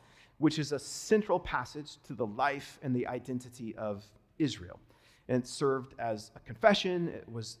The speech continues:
kind of like a creed. It would be recited by faithful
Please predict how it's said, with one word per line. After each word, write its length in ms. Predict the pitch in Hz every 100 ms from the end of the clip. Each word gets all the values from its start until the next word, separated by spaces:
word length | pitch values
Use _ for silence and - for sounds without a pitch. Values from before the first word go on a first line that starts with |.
| -
kind 200 | - 120
of 120 | 113
like 140 | 110 104 -
a 60 |
creed. 580 | 110 - - 220 208 180 - - -
It 80 | 156
would 160 | 147
be 140 | 127 143
recited 800 | 139 - - 175 190 147 135 120
by 140 | 120
faithful 920 | - - 160 156 147 - 156 156 151